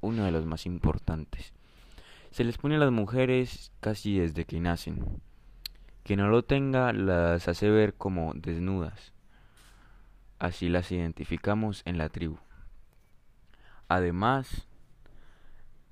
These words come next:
se les pue-, tienen otra opción y es ponérselo en los tobillos. Toda aquella que se lo ponga en el cuello se lo va a alargar, eso por seguro.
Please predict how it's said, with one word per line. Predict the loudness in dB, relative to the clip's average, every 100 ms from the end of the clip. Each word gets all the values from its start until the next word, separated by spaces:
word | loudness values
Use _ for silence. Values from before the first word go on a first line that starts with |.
| -10
se | -2
les | 0 0 -2
pue-, | 0 0 -2 -10
tienen | -2 0 2
otra | 0 0
opción | -2 0 0 2
y |
es | 0
ponérselo | -2 0 0 0 -2 -2
en | -2
los | -6 -6
tobillos. | -2 0 0 -4 -10 -16 -20 _ -20 -20 -20 -20 -20 -20 -20 -10 2
Toda | 4 6
aquella | 4 2 0 0
que | -2
se | -2
lo | -2
ponga | -2 0 0
en |
el | -2
cuello | 0 0 2 -2 -4 -12 _ -20
se | -12 -4
lo | -2
va | 0
a |
alargar, | 0 0 0 -4 -4 -10 -4
eso | -2 -2 -6
por | -4 -4
seguro. | -4 -6 -4 -4 -6